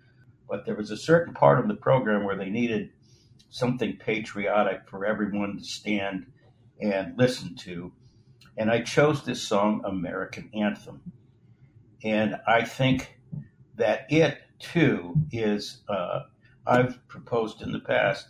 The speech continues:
<laughs> it, it's a alternative, uh, to the Star Spangled Banner. Um, and it,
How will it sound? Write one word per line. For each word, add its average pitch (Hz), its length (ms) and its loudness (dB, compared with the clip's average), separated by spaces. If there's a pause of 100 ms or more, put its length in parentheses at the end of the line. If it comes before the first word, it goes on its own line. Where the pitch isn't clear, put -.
<laughs> - 40 -20
it, - 1080 -6
it's - 240 -6
a 101 380 -2 (480)
alternative, 120 960 2 (680)
uh, 95 440 -6 (480)
to 110 140 -6
the 98 60 -8
Star - 300 0
Spangled 95 580 -6
Banner. 95 480 -8 (440)
Um, 92 480 -12 (640)
and 107 140 -4
it, 107 180 -6